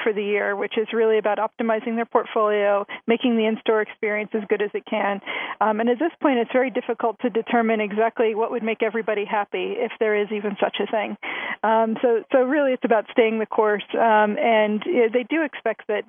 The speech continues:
the online sales will be, you know, back up in a, a, around forty percent for the entire year for, for growth and the growth figure. And, and really, that's the plan right now.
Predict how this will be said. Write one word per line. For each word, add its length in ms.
the 200
online 440
sales 360
will 120
be, 300
you 80
know, 60
back 260
up 140
in 120
a, 160
a, 280
around 360
forty 180
percent 420
for 100
the 60
entire 380
year 340
for, 320
for 100
growth 360
and 240
the 120
growth 280
figure. 320
And, 140
and 360
really, 320
that's 220
the 80
plan 240
right 180
now. 240